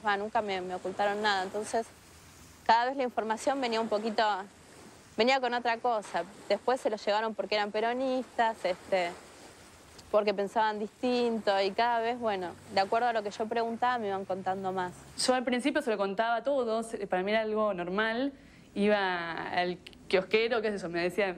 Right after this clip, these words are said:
Speaker 2: me daba, decía, "Bueno, llévale el vuelto a, a tu mamá".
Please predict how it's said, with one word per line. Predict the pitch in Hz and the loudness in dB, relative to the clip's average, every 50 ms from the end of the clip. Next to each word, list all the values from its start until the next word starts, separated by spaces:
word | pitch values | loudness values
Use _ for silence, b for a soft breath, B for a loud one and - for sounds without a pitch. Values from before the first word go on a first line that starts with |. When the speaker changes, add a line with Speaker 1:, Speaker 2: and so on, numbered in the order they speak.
| - | -6
Speaker 2:
me | 180 185 185 | -4 0 0
daba, | 190 202 220 220 226 220 214 202 185 190 | 2 2 2 2 0 0 0 -2 -4 -6
decía, | 190 190 185 180 - 180 | -8 -10 -12 -6 -4 -2
"Bueno, | 175 185 190 | 0 2 2
llévale | 180 185 202 202 226 220 | 2 2 2 2 2 2
el | 214 | 0
vuelto | 202 208 208 208 208 | 0 0 0 2 2
a, | 202 196 185 180 | 2 2 0 -2
a | 175 | -4
tu | 175 185 | -4 -2
mamá". | 180 180 196 220 214 185 175 | -2 0 0 0 0 -2 -4